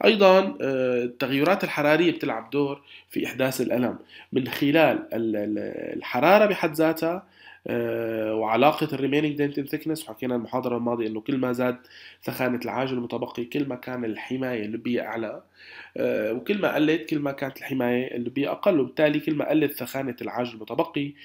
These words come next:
العزل الحراري بيقل. احنا بنعرف إن العاج هو عازل ممتاز، وخاصة بسبب احتوائه على كمية كبيرة من الماء، إلا إنه كل ما قل كل ما كان هذا العزل أقل، وبالتالي، آه، الألم الذي يحدث نتيجة التغيرات الحرارية،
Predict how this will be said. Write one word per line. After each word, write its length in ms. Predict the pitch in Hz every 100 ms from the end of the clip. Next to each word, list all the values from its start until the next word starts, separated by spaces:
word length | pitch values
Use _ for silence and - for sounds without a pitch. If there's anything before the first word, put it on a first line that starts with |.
| - - -
العزل 480 | 127 120 135 185 190
الحراري 520 | 180 - 151 170 175
بيقل. 500 | 143 135 185 160 113 - - -
احنا 120 | -
بنعرف 300 | 120 175 180
إن 80 | 127
العاج 340 | 104 131 127
هو 100 | 120
عازل 360 | 110 120 123 110
ممتاز، 480 | 107 107 151 160 131
وخاصة 440 | 135 139 127 120
بسبب 220 | - 120
احتوائه 400 | - - 123 113
على 200 | 98 104
كمية 300 | 107 110 113
كبيرة 380 | 110 110 123 117
من 140 | 107
الماء، 420 | 107 113 139 131 - - - -
إلا 260 | 139 131
إنه 460 | 151 139 131 - 117
كل 200 | - 175
ما 200 | 151 -
قل 220 | 143 143
كل 140 | 147
ما 140 | 131 117
كان 240 | 127 117
هذا 200 | 120 117
العزل 340 | 107 113 113 113
أقل، 320 | - 151 143
وبالتالي، 540 | 120 - 120 120 123 - - - -
آه، 300 | 110 113 76
الألم 380 | 123 156 202 185
الذي 480 | 175 156 147 151 147
يحدث 500 | 151 - 117 110 127
نتيجة 380 | 123 175 190
التغيرات 520 | 180 175 156 165 175 170
الحرارية، 680 | - 156 156 165 175 180